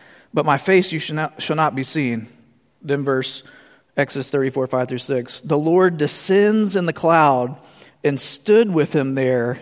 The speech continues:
and proclaimed the name of the Lord. The Lord passed before him and proclaimed." So this is who God is, at the core of who he is, at the very heart of who he is.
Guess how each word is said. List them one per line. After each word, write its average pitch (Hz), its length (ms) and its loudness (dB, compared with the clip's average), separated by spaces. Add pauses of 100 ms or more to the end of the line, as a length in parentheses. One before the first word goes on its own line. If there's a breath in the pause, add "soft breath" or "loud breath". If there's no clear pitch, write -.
(140)
and 151 160 -4
proclaimed 160 600 0
the 143 40 -2
name 139 200 -2
of 139 80 -2
the 135 40 -2
Lord. 131 440 -4 (560 soft breath)
The 156 100 2
Lord 180 260 4
passed 185 400 0
before 170 360 2
him 147 160 0
and 139 100 -4
proclaimed." 156 640 2 (720 soft breath)
So - 120 -14
this 165 200 -4
is 180 100 -4
who 220 100 2
God 214 240 6
is, 139 360 4
at 123 80 -6
the 123 80 -6
core 196 420 4
of 180 80 2
who 196 140 2
he 202 140 4
is, 143 220 2
at 135 120 -8
the 139 80 -4
very 156 180 2
heart 196 380 2
of 170 100 2
who 180 160 0
he 196 120 6
is. 139 300 2